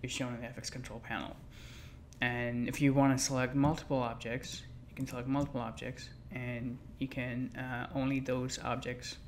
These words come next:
are shown in the F X control panel. So it really helps you organize, um,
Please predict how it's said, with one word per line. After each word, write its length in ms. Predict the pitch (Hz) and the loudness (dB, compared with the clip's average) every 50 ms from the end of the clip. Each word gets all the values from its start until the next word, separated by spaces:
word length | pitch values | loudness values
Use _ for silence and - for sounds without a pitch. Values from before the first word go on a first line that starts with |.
| - - - | -14 -10 -6
are 100 | 123 131 | -6 -4
shown 260 | - - - 123 123 123 | -4 -2 -2 0 0 0
in 100 | 120 113 | -2 -4
the 80 | 117 | -6
F 100 | 123 131 | -6 -8
X 100 | 135 - | -10 -10
control 320 | - - 139 - - 135 131 | -8 -8 -8 -8 -8 -8 -8
panel. 320 | - - 170 - - - - - - - - - - - - - - - | -6 -4 -2 -2 -4 -4 -8 -12 -14 -14 -14 -14 -14 -12 -12 -12 -10 -2
So 320 | - - 156 151 143 - - - - | 4 6 6 6 6 2 0 4 6
it 100 | 175 170 | 8 10
really 200 | 180 190 190 175 | 10 10 10 10
helps 280 | 165 165 156 - - | 8 6 4 4 4
you 120 | 160 160 - | 4 6 6
organize, 720 | - 135 139 139 143 139 135 135 135 131 - - - - - | 6 6 6 8 8 6 8 6 6 4 2 0 -2 0 2
um, 560 | 131 131 127 123 123 123 120 123 120 123 - | 4 4 6 6 4 4 4 2 0 0 -2